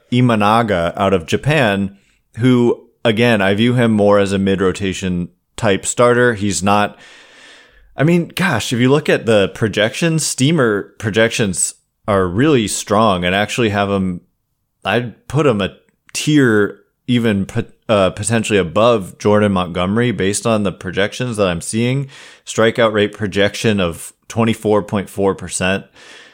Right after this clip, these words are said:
uh, with good command. And so this is not a guy to sleep on. And so I'd probably have, like, Snell number one, Imanaga number two, and then Jordan Montgomery number three. And then you look at some other starters, um, Marcus Stroman.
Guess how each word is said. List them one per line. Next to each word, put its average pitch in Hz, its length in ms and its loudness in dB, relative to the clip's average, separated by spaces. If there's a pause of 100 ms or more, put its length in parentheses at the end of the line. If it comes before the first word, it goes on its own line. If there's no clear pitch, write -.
(120)
uh, 90 280 2
with 117 280 0
good 117 260 0
command. 107 680 -2 (220)
And 95 200 -2
so 101 220 0
this 135 220 0
is 156 120 -6
not 104 220 2
a 208 60 2
guy 92 200 0
to 85 80 -4
sleep 95 380 -4
on. 80 240 -8
And 90 260 -4
so 95 320 2
I'd 104 220 0
probably 123 260 2
have, 104 200 0
like, 87 200 -2
Snell 101 640 0 (420)
number 101 300 0
one, 107 420 0
Imanaga 104 1000 0
number 95 260 -2
two, 147 400 4
and 98 140 2
then 92 160 0
Jordan 104 260 2
Montgomery 92 480 0
number 90 260 -2
three. 120 420 0
And 98 120 2
then 101 140 2
you 101 120 2
look 95 140 0
at 98 140 -2
some 95 160 -2
other 101 180 4
starters, 92 640 0 (460)
um, 87 580 -2
Marcus 107 480 2
Stroman. 104 680 2